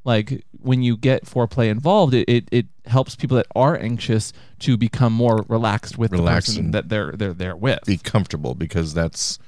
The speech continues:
Speaker 2: when sex is best, is when you're comfortable and enjoying
Speaker 1: Oh,
Speaker 2: it and relaxed <laughs>
Speaker 1: absolutely.
Speaker 2: about
Speaker 1: Yeah,
Speaker 2: it.
Speaker 1: yeah, yeah.
Speaker 2: Yeah.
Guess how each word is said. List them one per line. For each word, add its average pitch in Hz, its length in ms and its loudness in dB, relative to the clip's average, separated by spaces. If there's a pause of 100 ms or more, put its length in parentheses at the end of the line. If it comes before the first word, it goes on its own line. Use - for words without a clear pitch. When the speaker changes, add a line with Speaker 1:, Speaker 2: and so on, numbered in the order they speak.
(160)
Speaker 2:
when 78 200 -2
sex - 380 0
is 98 140 -2
best, 110 400 0
is 78 140 -4
when 101 160 -4
you're 82 100 -2
comfortable 90 600 -2
and - 80 0
enjoying 160 540 2
Speaker 1:
Oh, 78 60 0
Speaker 2:
it - 100 -2
and 180 100 0
relaxed 151 360 2
<laughs> - 60 -6
Speaker 1:
absolutely. - 360 -4
Speaker 2:
about - 120 0
Speaker 1:
Yeah, 330 160 4
Speaker 2:
it. 330 60 4
Speaker 1:
yeah, 320 220 4
yeah. 165 260 2 (520)
Speaker 2:
Yeah. 143 180 4